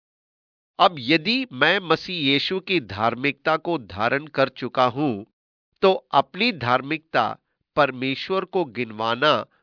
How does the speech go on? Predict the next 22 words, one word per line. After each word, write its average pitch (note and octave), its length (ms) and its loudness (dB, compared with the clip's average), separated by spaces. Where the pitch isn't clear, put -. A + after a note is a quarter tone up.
मूर्खता C3 640 0
ही B2+ 220 -2
है। F#2 160 -16
जकरिया B2+ 640 0
अध्याय C3 460 -2
तीन C#3+ 680 -6
पद B2+ 140 0
चार। - 300 -2
तब A3+ 160 6
दूत D#3+ 520 -2
ने A#2+ 360 -4
उसे, C4 360 2
जो D3+ 440 0
सामने D3+ 640 0
खड़े C3+ 360 -2
थे, A#2+ 240 -4
कहा, A2+ 500 0
"इसके - 400 2
ये F#3 280 2
मैले D#3 520 2
वस्त्र C3+ 520 -2
उतारो।" A2+ 600 0